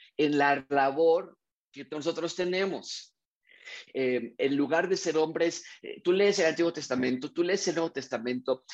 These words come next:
y constantemente el Antiguo Testamento está hablando acerca de ser valientes, de estar listos para pelear, de estar listos para dar nuestra vida si es necesario.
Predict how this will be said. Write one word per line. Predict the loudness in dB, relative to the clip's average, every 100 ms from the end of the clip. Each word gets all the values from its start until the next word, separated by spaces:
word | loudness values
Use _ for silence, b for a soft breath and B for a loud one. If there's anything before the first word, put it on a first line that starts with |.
| B
y | -6
constantemente | 0 0 0 0 2 2 0 -4 -4 0 0 2
el | 4 4
Antiguo | 4 2 0
Testamento | 0 0 0 -2
está | -2 0
hablando | 2 0 2 -2
acerca | -4 -10 -6 -2
de | -2
ser | 0 0 2
valientes, | 4 2 0 -2 -14 -20 B B
de | -4
estar | 2 2 4
listos | 2 0 -4 -6
para | -2 -2 -2 -2
pelear, | -2 2 2 2
de | -2
estar | -2 0
listos | 0 -4 -6 -4
para | 0 2
dar | 2 0
nuestra | -4 -2 -2
vida | 0 -2
si | -4 -10
es | -8
necesario. | -2 -2